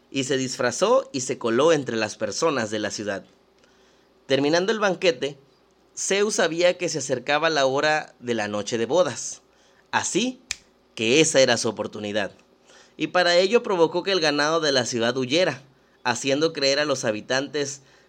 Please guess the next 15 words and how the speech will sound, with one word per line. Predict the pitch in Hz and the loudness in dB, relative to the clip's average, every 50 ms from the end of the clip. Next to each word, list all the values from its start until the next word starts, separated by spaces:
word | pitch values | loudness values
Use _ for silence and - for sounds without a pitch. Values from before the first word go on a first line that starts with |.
| _ _ _ _ _ | _ _ _ _ _
que | 139 139 | -2 0
los | 135 131 127 117 - - - - _ _ _ _ _ _ _ _ _ _ _ _ | 2 2 2 0 0 -4 -8 -12 _ _ _ _ _ _ _ _ _ _ _ _
soldados | - - 135 123 120 127 143 160 160 | -2 -2 0 2 2 2 2 2 2
de | 170 165 | 0 -2
Tebas | 165 175 180 160 151 160 165 - - - - | 2 2 2 4 4 2 0 -2 -6 -6 -4
habían | 139 127 127 131 131 135 | -2 0 0 0 0 2
ido | 139 151 151 | 2 2 2
a | 139 | 2
robarle | 123 117 107 113 123 135 143 135 | 2 2 2 2 2 2 2 -2
sus | 135 117 98 | -2 -4 -2
vacas, | 113 113 107 - - - - - - - _ _ _ _ _ _ _ _ - | 0 0 0 -2 -4 -10 -14 -14 -14 -16 _ _ _ _ _ _ _ _ -2
por | 135 139 139 | 0 2 2
lo | 143 131 | 2 0
que | 135 139 | 0 -2
Anfitrión | 127 113 101 113 107 - 120 160 175 165 139 123 | -4 -2 -4 -6 -6 -2 0 2 2 2 0 -2